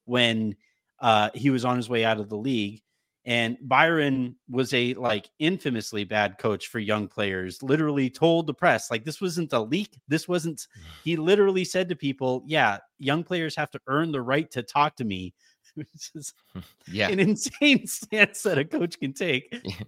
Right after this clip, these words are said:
Speaker 1: So you go through that experience, you get salary dumped to Brooklyn. You go to Brooklyn and you lead a surprising team to the playoffs, right? Get an all-star appearance for, for your work there, for your troubles. And your reward there is, uh, yeah, you're going to the Bay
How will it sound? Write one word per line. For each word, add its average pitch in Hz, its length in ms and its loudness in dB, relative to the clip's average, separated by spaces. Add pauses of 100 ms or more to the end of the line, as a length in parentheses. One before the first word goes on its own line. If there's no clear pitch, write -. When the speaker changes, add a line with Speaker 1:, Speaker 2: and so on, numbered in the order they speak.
(320)
Speaker 1:
So 214 60 -4
you 214 100 -2
go 233 180 6
through 247 220 -4
that 202 220 2
experience, 131 720 -4
you 156 60 -4
get 175 220 -4
salary 190 540 -2
dumped 156 400 -4
to 147 80 -6
Brooklyn. 113 580 -2 (800)
You 156 120 -6
go 214 180 6
to 240 60 4
Brooklyn 160 520 0 (360)
and 147 140 2
you 143 140 0
lead 190 240 -2
a 185 40 0
surprising 165 640 0
team 196 300 -2
to 156 120 -4
the 127 100 0
playoffs, 180 480 0
right? 127 240 -4
Get 156 180 0
an 185 120 0
all-star 143 400 -2
appearance 113 420 -6
for, 120 300 -4
for 135 160 -6
your 123 140 -4
work 151 340 0
there, 113 160 -2
for 120 100 -14
your 110 140 -6
troubles. 160 480 2 (340)
And 151 140 2
your 143 120 0
reward 151 460 2
there 226 280 0
is, 160 300 0 (460)
uh, 170 240 0
yeah, 220 160 4
you're 170 200 -2
going 190 300 -2
to 160 460 0
the 151 80 -4
Bay 139 500 0